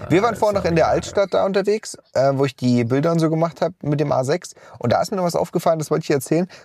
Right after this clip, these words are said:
Speaker 1: Und zwar finde ich das mega cool, wenn du bei Audi in der Kamera bist, dann hast du quasi, also wenn du die, die dreihundertsechzig Grad Kamera nutzt,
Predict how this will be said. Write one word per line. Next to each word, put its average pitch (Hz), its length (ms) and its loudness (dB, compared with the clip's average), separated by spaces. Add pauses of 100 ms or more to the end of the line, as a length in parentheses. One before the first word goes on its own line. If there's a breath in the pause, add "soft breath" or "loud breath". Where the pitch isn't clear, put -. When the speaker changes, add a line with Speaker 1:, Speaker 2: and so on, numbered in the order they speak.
Speaker 1:
Und 123 180 -4
zwar 147 160 2
finde 175 160 -2
ich - 60 -12
das - 120 -14
mega 185 300 2 (160)
cool, 165 260 2 (300 loud breath)
wenn 131 100 2
du 143 80 2
bei 120 220 4
Audi 220 320 2
in 185 60 -2
der 151 100 2
Kamera 127 500 0
bist, 95 540 -6 (680)
dann 117 220 -2
hast 175 220 -4
du 196 100 0
quasi, 175 640 0
also 120 180 0
wenn 123 140 2
du 123 40 0
die, 113 300 2
die 107 140 -2
dreihundertsechzig 117 520 -2
Grad 123 240 0
Kamera 98 360 0
nutzt, 95 440 -6